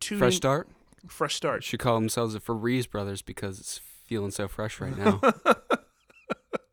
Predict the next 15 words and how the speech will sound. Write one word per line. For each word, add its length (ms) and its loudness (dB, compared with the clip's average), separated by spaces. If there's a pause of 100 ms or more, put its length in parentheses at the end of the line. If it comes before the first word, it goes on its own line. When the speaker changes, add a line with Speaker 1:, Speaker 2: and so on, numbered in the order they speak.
(520)
Speaker 1:
That 200 10
one's, 280 0 (240)
that's 180 -2
bad. 300 2
<laughs> 40 -20
That's 340 2
real 120 12
bad. 260 2 (400)
I 60 4
love 240 12
it, 100 4
but 120 6
it's 80 2
bad. 320 4 (580)
Uh, 880 4